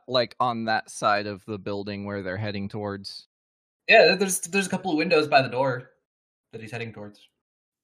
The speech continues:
Speaker 1: Oh, but, but they're, I, I'd have to basically go all the way to the door.
Speaker 2: Yeah.
Speaker 1: All right, so,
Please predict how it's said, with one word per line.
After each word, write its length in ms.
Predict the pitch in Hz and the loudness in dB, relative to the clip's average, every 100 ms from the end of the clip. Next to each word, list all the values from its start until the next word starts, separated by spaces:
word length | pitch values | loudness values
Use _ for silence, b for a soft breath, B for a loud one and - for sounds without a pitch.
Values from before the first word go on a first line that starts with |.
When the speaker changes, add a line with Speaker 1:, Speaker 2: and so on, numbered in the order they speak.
| _ | _
Speaker 1:
Oh, 360 | - 101 95 78 | 4 6 6 2
but, 320 | 95 95 78 _ | 0 0 0 _
but 220 | - 101 85 | 0 0 0
they're, 480 | - 92 87 85 110 _ _ _ _ | -4 -4 -4 -8 -12 _ _ _ _
I, 160 | 101 107 101 | -2 -2 0
I'd 60 | |
have 160 | 104 - | -2 -4
to 60 | 92 | -4
basically 420 | 98 95 - 104 | -2 -4 -6 -4
go 260 | 101 95 - | 0 0 0
all 160 | 107 | 0
the 80 | 98 | 0
way 160 | 98 92 | -2 -4
to 80 | - | -6
the 120 | 90 | -10
door. 320 | 82 82 73 _ _ _ _ _ _ - | -6 -6 -6 _ _ _ _ _ _ -2
Speaker 2:
Yeah. 200 | 113 101 - _ _ _ _ _ _ - | 0 0 -4 _ _ _ _ _ _ 6
Speaker 1:
All 180 | 131 | 8
right, 320 | 143 147 120 - - | 10 8 4 -2 -12
so, 920 | - - 131 123 123 123 123 123 127 | -10 -2 0 2 2 2 2 0 -2